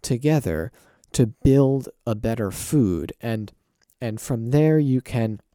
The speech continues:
start, start talking directly about the ingredients and your opinions and why you think what, how you felt about the food, and just explain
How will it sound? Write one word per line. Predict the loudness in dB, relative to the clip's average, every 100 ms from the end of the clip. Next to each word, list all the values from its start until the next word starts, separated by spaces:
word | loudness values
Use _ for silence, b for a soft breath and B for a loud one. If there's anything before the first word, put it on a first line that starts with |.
| _ _ _ _ _ _ _ -10
start, | -6 -2 2 2 0 -8 B B
start | -6 -4 -2
talking | -2 -4 -6
directly | -2 -2 -2 -4 -4 -8 B B
about | -2 0 0
the | -2 -4
ingredients | 0 0 2 0 0 -4 -10 -8
and | -8
your | -4 -4
opinions | -2 -4 -2 -4 -4 -8
and | -10 -8 -6
why | -4 -2 -4 -6 B B B
you | -8
think | -6 -8 -8 -14 -20 _ _ _ _
what, | -12 -2 -2 -2
how | -6 -4
you | -2 -4
felt | -2 -2 -2 -6 B B B -6
about | -2 -2 -4
the | -6
food, | 0 2 2 0
and | -4 -6
just | -6 -6
explain | -8 -8 -8 -4 -2 -2 -4 -8